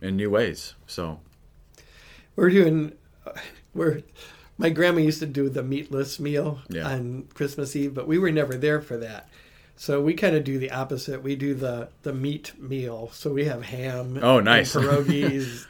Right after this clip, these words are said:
Speaker 2: and, like, uh, kielbasi. Um,
Speaker 1: Perfect.
Speaker 2: and then we'll do Christmas the next day, not at our house, but somebody else's house. So, but it's
Speaker 1: Nice.
Speaker 2: fun, you
Speaker 1: Do
Speaker 2: know,
Speaker 1: you
Speaker 2: we
Speaker 1: guys, do you
Speaker 2: just
Speaker 1: guys,
Speaker 2: go on.
Speaker 1: do you guys do an Elf on the Shelf?
Speaker 2: We do.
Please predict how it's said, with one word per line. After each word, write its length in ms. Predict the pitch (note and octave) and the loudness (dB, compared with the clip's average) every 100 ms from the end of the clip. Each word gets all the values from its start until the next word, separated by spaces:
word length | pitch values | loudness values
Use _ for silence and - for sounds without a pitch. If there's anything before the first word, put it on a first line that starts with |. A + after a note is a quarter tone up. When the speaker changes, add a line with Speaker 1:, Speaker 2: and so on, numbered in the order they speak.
| - | -8
Speaker 2:
and, 580 | C3 C3 B2+ B2+ B2 D#3+ | -6 -4 -6 -8 -10 -12
like, 280 | D3+ B2+ - - | -10 -10 -12 -10
uh, 340 | B2 B2+ C3+ C3 - - | -8 -8 -10 -14 -18 -2
kielbasi. 840 | D#3+ C#3 C3 C#3 C3+ C3+ C3 C3+ - - - - - - - | 0 0 -2 -4 -4 -4 -4 -6 -10 -20 -20 -20 -20 -20 -14
Um, 120 | A#2 | -8
Speaker 1:
Perfect. 480 | E2+ D#2+ - C#2+ - _ _ _ - - _ | -4 -4 -4 -10 -12 _ _ _ -20 -20 _
Speaker 2:
and 180 | - D3 | -4 2
then 140 | D#3 D3 | 4 4
we'll 120 | C3+ | 0
do 160 | C#3+ | -2
Christmas 440 | C3+ D3 C#3 C#3 C3+ | 0 -2 -2 -6 -8
the 100 | C3+ | -8
next 240 | B2+ B2 - | -8 -10 -10
day, 240 | A#2+ B2 - - | -10 -10 -14 -10
not 220 | D3 C#3 | -4 -4
at 100 | B2+ | -4
our 180 | C3 C3 | -4 -4
house, 220 | B2+ B2 | -4 -6
but 200 | - B2 | -10 -10
somebody 260 | B2+ A#2+ A#2+ | -8 -8 -8
else's 360 | A#2 - B2 | -8 -8 -12
house. 420 | - A2+ A#2+ - - - - - - - _ | -10 -12 -12 -16 -20 -20 -20 -20 -20 -20 _
So, 480 | - - C#3 B2 B2+ - _ - | -18 -10 -6 -6 -8 -14 _ -4
but 160 | E3 F#3+ | 2 2
it's 180 | E3+ | 2
Speaker 1:
Nice. 180 | F#3+ D3+ | 0 0
Speaker 2:
fun, 120 | A#2+ | -2
you 80 | B2+ | -2
Speaker 1:
Do 0 | |
Speaker 2:
know, 60 | D3 | 4
Speaker 1:
you 40 | |
Speaker 2:
we 60 | A#2+ | 6
Speaker 1:
guys, 160 | A#2 A2 | 8 6
do 60 | |
you 60 | F2+ | 2
Speaker 2:
just 280 | G2+ G#2+ - | 4 4 2
Speaker 1:
guys, 80 | - - - | -8 -20 -10
Speaker 2:
go 100 | D#3+ | -2
on. 140 | C3+ A#2+ - | -2 -4 -4
Speaker 1:
do 80 | A2+ | 4
you 60 | |
guys 140 | G#2+ G#2 | 4 4
do 120 | G2+ | 2
an 120 | E2 | 2
Elf 280 | G#1+ F#2 F#2+ | 0 -2 -2
on 60 | G2 | -4
the 100 | F2+ | -4
Shelf? 460 | - F2 A#2 - - _ - - - | -4 -4 -4 -8 -20 _ -20 -20 -4
Speaker 2:
We 220 | E3 E3+ | 6 6
do. 440 | D#3 G3 G3+ B2 | 8 4 2 -2